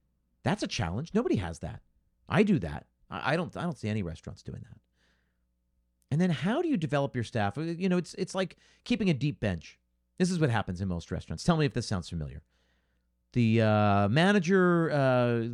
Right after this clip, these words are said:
th-, your floor manager is caught drinking, makes a, makes an idiot of himself. You gotta fire him. There's no way you can keep this guy on board.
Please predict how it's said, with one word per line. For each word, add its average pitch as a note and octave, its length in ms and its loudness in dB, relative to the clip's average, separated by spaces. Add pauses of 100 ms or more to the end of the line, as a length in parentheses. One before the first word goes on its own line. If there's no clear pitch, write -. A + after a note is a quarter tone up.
(120)
th-, A2 100 -6
your B2 180 0
floor G#3+ 280 4
manager E3+ 380 2
is D3+ 80 0
caught D#3 240 -2
drinking, A#2+ 540 0 (440)
makes D#3+ 300 0
a, B2+ 260 4
makes C3+ 300 -4
an B2+ 80 -2
idiot B2 280 2
of A2+ 60 2
himself. G2+ 800 0
You A2 140 -6
gotta D3 180 2
fire G#2+ 380 2
him. F#2+ 60 0
There's F2+ 140 -4
no B2 140 4
way A#2+ 160 4
you G2+ 120 2
can F2+ 100 -6
keep F#2 180 -6
this F2+ 160 -8
guy E2+ 220 -2
on E2+ 160 -4
board. D#2 320 -6